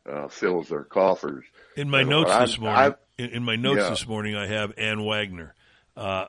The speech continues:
Speaker 2: because of, uh, I've, I've read the same thing that you have. I've heard her, uh, disparagements that she's not gonna support Jim Jordan. And here's what I say about Ann Wagner. Again, this is why I tell people, please don't vote for incumbents.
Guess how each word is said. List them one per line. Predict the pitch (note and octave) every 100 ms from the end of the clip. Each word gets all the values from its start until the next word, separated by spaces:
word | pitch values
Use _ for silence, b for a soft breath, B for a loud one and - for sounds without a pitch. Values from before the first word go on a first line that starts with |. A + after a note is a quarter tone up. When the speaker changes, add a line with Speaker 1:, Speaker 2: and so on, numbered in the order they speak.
| A2
Speaker 2:
because | G#2 - G#2+ G2+
of, | F2+ -
uh, |
I've, | G#2+ G2+ G2+ F#2 -
I've | G#2 G#2+
read | A2 G2
the | F#2
same | A#2+ G#2+
thing | - A2
that | G2+
you | A2 C3
have. | G#2+ F#2 F2+ E2+ b b -
I've | G#2 F2
heard | A#2+ B2+ B2 A#2+ -
her, | G#2+ G#2+ G2 - _ _ _ -
uh, | G2+
disparagements | F#2 F#2 - G#2+ G2+ F#2 G2 -
that | F#2+
she's | G#2 F#2
not | G#2+ F#2+
gonna | G2
support | - G2+ G#2+ G2 - _ _ F2+
Jim | G#2 G2
Jordan. | F#2 G2 F#2 F#2 B B B B -
And | B2+
here's | E3+
what | D3
I | C3
say | - B2+
about | G#2+ G#2
Ann | G#2
Wagner. | G2+ G2 F#2
Again, | F#2+ F#2+ A#2+ A2
this | G#2 C3 C#3+
is | A2
why | A2 A2 A2 G#2
I | G#2
tell | F#2+ A2 G#2
people, | A2+ G2+ G#2 F#2+ b b b -
please | D#3 E3+ B2 G#2+ G2 - b b B2
don't | C3+ C#3+ C#3+
vote | A#2+ A#2+ A2
for | - G#2+
incumbents. | G#2 G2 A#2 G2+ D#2+ D2